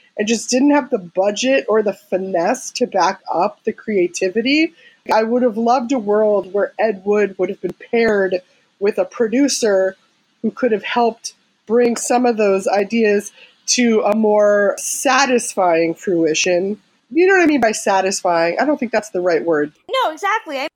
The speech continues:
Speaker 2: if you watch this movie and you've only heard about it, a lot of people expect this movie to be inept filmmaking, which it is. It is inept filmmaking,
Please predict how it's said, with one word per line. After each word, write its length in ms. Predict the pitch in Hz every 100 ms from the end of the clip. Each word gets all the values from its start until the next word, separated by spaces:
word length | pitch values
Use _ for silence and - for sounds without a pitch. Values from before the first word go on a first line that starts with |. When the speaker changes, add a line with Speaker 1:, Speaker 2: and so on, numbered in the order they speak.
| _
Speaker 2:
if 200 | 330 349
you 120 | 370
watch 420 | 285 339 539 -
this 200 | 381 359
movie 800 | 294 302 330 285 247 226 214 - _ _ _
and 200 | 254 262
you've 320 | 277 269 247 _ _ _ _
only 440 | - 294 349 349
heard 340 | 349 - 269 262
about 280 | 220 180 175
it, 60 | 440
a 60 |
lot 280 | 254 254 285
of 120 | 285
people 280 | - 262 240
expect 580 | 226 - - 247 240 -
this 180 | 226 233
movie 320 | 220 214 208
to 80 | -
be 260 | 208 220 -
inept 440 | 214 220 214 - -
filmmaking, 680 | 226 208 190 135 - 104 147
which 160 | 359
it 380 | 480 466 453 247
is. 180 | 180 - _ _ _ _
It 160 | 294 349
is 200 | 415 392
inept 400 | 370 330 - -
filmmaking, 680 | 330 320 240 214 196 -